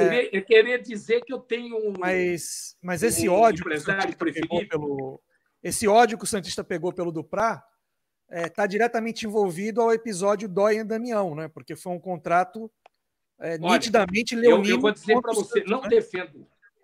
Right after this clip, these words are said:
Speaker 1: o Renato, ele, ele tem que se defender. Eu vou falar o que eu vi na época. Eu era do G quatro paulista. Essa negociação,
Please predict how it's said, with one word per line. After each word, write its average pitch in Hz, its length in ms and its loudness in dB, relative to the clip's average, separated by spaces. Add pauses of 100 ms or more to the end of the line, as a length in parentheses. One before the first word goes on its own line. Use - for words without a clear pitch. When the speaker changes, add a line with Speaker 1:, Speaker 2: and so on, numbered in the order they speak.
(320)
Speaker 1:
o 113 100 -20
Renato, 151 420 -6
ele, 151 360 -6 (140)
ele 127 100 -12
tem 139 160 -2
que 139 60 -12
se - 100 -20
defender. - 360 -4
Eu 139 120 8
vou 147 160 0
falar 143 260 -2
o 170 80 -2
que - 240 -2
eu 247 120 4
vi 143 420 -12 (220)
na 101 100 -16
época. 104 380 -14
Eu 160 160 4
era 202 100 2
do 202 160 -4
G 180 200 0
quatro 208 440 0
paulista. - 460 -12 (1500)
Essa 226 320 0
negociação, 185 800 -6